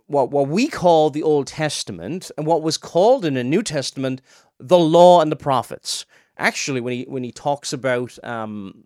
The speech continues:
what are the two great law, um, what are the two great commandments? To love the Lord your God with all your heart, mind, soul, and strength, and to love your neighbor as yourself.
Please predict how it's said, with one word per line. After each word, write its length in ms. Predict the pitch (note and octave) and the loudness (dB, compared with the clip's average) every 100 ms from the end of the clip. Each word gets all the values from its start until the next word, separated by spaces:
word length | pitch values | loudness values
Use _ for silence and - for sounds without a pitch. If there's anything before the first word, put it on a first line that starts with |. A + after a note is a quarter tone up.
| _ | _
what 320 | - B2+ C#3 | -10 -4 -2
are 80 | C3 | -2
the 140 | A#2 | -6
two 240 | A2 - C3 | -8 -6 -4
great 240 | A#2 A#2 | -2 -2
law, 320 | F2 A#2+ G3 - | 0 0 0 0
um, 440 | G#2+ G#2 F#2+ F#2 _ _ - _ _ _ _ _ _ _ | -2 -2 -6 -14 _ _ -20 _ _ _ _ _ _ _
what 140 | - C3 | -6 -2
are 60 | |
the 80 | C3 | -2
two 160 | A#2 D#3 | 0 0
great 240 | C#3 C3 | 2 0
commandments? 560 | - A2+ C#3+ C3+ A2+ - | -2 -2 0 -2 -4 -2
To 60 | |
love 140 | C3 A2+ | -2 -2
the 60 | |
Lord 300 | B2+ B2+ B2 | -2 0 0
your 80 | A2+ | 0
God 240 | A2+ A#2 A#2 | 0 0 2
with 80 | |
all 120 | A#2 A2+ | 0 0
your 100 | G#2+ | 0
heart, 180 | G#2+ | -2
mind, 220 | F2+ G#2+ G2+ | -2 -8 -6
soul, 160 | A2 | -6
and 100 | G2 | -6
strength, 380 | - C3+ B2 - | -6 -4 -4 -6
and 80 | G#2 | -12
to 100 | A#2 | -6
love 160 | A#2 | -6
your 100 | G#2+ | -4
neighbor 360 | G#2 G#2 G2+ G#2+ | -6 -6 -6 -6
as 240 | G#2+ G#2+ G#2 | -6 -8 -8
yourself. 460 | G#2 - C3 A#2 | -6 0 0 0